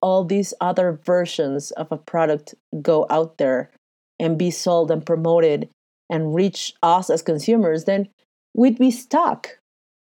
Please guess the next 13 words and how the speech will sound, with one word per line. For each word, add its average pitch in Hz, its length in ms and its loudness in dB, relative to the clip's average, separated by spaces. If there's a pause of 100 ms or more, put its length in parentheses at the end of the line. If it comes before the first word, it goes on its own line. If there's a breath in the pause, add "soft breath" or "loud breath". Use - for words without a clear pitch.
(280)
We'd 226 220 4
be 240 140 2
stuck 226 520 2
with 202 200 0
one 202 340 2
or 233 100 4
two 226 160 2
brands 202 560 0
that 190 180 0
are 175 200 4
whatever's 185 600 0
around 175 400 2
us. 160 340 0